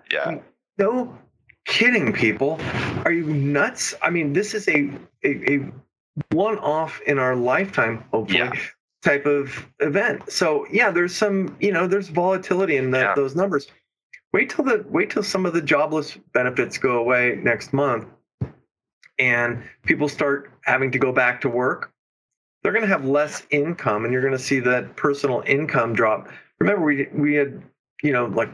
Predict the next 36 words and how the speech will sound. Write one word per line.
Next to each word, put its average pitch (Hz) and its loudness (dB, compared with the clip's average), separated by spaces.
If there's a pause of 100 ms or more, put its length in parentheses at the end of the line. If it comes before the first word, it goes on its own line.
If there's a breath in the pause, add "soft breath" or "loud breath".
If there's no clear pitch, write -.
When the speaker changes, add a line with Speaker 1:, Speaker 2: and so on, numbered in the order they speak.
(120)
Speaker 2:
huge 190 2
retail 170 2
sales, 143 2 (240 loud breath)
huge 196 0
personal 160 0
income 139 0
r-, - -4
rise 135 0 (400 soft breath)
when 143 2
everybody 147 2
got 139 0
their, 127 0
their 127 0
stimulus 135 -2
check. - 0 (380)
Speaker 1:
Right. 127 2
Speaker 2:
And 123 0 (340)
then 135 0
the 135 2
next 165 0
month 147 2
it 127 -2
was - -6
like, 117 0 (500)
you 143 2
know, 117 0
down. 127 2 (680 loud breath)
Speaker 1:
Right. - -2
Speaker 2:
Uh, - -20 (300)
we're 185 0
just 190 -4
gonna 170 2
have 147 2
more 131 2
of 120 -4
that, 101 0